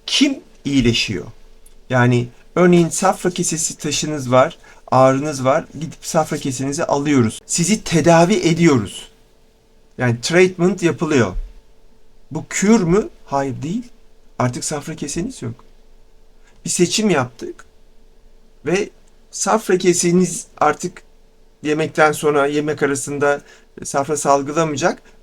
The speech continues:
ama taşların kanala düşmesi,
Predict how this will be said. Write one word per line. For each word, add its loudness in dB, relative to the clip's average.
ama 0
taşların 2
kanala 0
düşmesi, -4